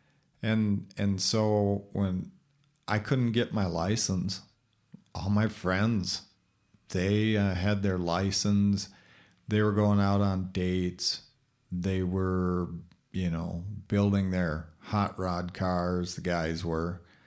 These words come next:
And, uh, it was just that time period where that type of stuff usually happens.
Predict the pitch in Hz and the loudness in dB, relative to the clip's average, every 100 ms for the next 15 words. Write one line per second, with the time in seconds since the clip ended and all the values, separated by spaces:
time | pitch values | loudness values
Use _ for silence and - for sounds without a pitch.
0 | _ _ _ _ _ _ _ - 117 113 | _ _ _ _ _ _ _ -2 0 0
1 | - - 110 107 - - 117 110 - 113 | 0 -2 0 0 -2 -4 -2 -2 0 0
2 | - - 95 101 107 104 95 90 90 90 | -2 -2 0 2 0 0 2 2 0 0
3 | 92 92 92 95 - - 101 98 87 - | 0 0 0 -2 -6 -2 -2 0 -4 -2
4 | 101 98 - 98 90 92 87 78 87 87 | 0 0 0 -2 0 -2 -4 -2 -4 -4
5 | - - 82 - | -6 -8 -10 -14